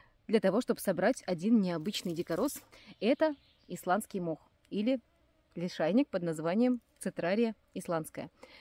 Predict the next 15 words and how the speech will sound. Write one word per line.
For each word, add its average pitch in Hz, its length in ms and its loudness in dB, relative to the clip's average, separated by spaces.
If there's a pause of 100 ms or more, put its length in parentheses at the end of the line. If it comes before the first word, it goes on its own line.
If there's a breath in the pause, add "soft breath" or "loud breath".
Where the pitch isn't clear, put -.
(160 loud breath)
Вот 214 160 -2
так 185 200 0
он 165 100 -2
выглядит. 202 400 -2 (640 soft breath)
Мы 226 180 6
в 190 60 2
лесу, 208 400 0 (240)
в - 40 -20
котором 185 440 0 (260)
Цетрария 247 520 0 (180)
от 180 140 -2
горизонта 190 580 -2
до 202 100 0
горизонта 185 500 -2
растёт. 170 360 -8